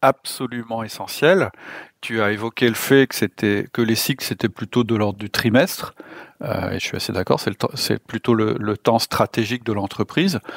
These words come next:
En revanche, ce que tu as indiqué, et peut-être il faut qu'on insiste là-dessus,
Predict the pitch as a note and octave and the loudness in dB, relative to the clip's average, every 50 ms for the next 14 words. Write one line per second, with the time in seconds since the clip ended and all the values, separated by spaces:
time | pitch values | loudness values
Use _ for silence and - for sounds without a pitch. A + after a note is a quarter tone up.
0 | - - - - - _ - - C3 B2+ A#2+ A#2+ B2 D3+ G3+ G3+ E3 - - - | -12 -14 -14 -16 -12 _ 2 4 4 6 6 4 6 6 4 4 4 0 -4 -8
1 | - - - - - - - - - B2+ A2+ A2 G#2+ - - - A2 G#2+ G2+ G2 | -8 -10 -14 -14 -14 -14 -12 -6 -4 -2 -2 -2 -2 -6 -8 -4 -2 2 2 2
2 | G2+ G#2 A2 G#2+ - - C#3 C#3 C#3 C3+ B2+ - - - B2+ G#2+ - - A#2+ - | 2 0 -2 -8 -2 4 6 8 8 8 6 4 2 -4 -8 -8 -8 -8 -6 0
3 | - A2+ - - - A2 - - B2 A#2+ - - A#2 G#2 G2+ G2 F#2+ F#2+ G2 G2 | 0 0 0 0 -8 -6 -2 0 -2 -2 0 -2 0 0 0 0 0 0 2 2
4 | G#2 A2 - - B2+ A#2+ - - - G#2 F#2+ F#2+ F#2 - - - D#2+ E2+ G#3 | 2 2 2 0 -2 -4 -4 0 0 2 2 2 2 0 -2 0 0 0 0